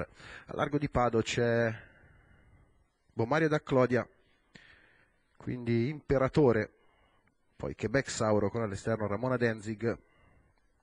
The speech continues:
Natura sempre blanda quella che impone in avanti Pressing De Mores nei confronti di Bomario da Clodia. Terza corsia per Imperatore da Clodia, quindi Pado che viene avvicinato e sopravanzato adesso da Ramona Denzing e poi Quebec Sauro,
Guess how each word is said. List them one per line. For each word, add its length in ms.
Natura 340
sempre 1040
blanda 380
quella 240
che 120
impone 260
in 60
avanti 340
Pressing 400
De 80
Mores 460
nei 180
confronti 680
di 460
Bomario 340
da 100
Clodia. 400
Terza 300
corsia 460
per 260
Imperatore 580
da 140
Clodia, 420
quindi 380
Pado 680
che 120
viene 180
avvicinato 680
e 80
sopravanzato 640
adesso 280
da 100
Ramona 300
Denzing 440
e 100
poi 180
Quebec 300
Sauro, 360